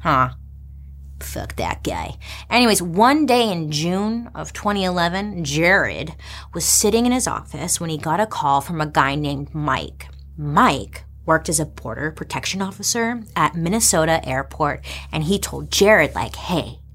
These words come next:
we intercepted this piece of mail. It's an envelope, but on the inside, it's just a single pink pill. The weird thing is, it has a squirrel engraved on the side," end quote.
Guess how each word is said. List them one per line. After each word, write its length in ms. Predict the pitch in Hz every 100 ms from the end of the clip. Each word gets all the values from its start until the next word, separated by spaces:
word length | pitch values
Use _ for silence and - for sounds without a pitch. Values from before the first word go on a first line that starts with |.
| - - -
we 120 | 180
intercepted 720 | - 151 170 - 131 127 175 160
this 180 | 147
piece 320 | - - - 151
of 100 | 151
mail. 420 | 120 101 - - - - - - -
It's 160 | 220 185
an 140 | -
envelope, 520 | 190 180 156 117 - - - -
but 80 | 208
on 80 | 180
the 120 | - -
inside, 560 | 190 196 185 175 202
it's 140 | 165 -
just 160 | 165
a 60 | 147
single 580 | - - 196 226 233 - -
pink 340 | 165 156 - -
pill. 340 | - 156 - - - - - -
The 80 | -
weird 280 | 160 170 170
thing 160 | 240 240
is, 580 | 269 285 294 - - - - - - -
it 80 | 170
has 160 | 151
a 60 | -
squirrel 920 | - - - 156 160 131 131 120 - -
engraved 840 | 180 156 - 160 104 - - - - -
on 140 | 175
the 80 | 135
side," 720 | - - - - - - - - _ _ _ _ _ _ _ _ -
end 200 | 143 -
quote. 200 | 175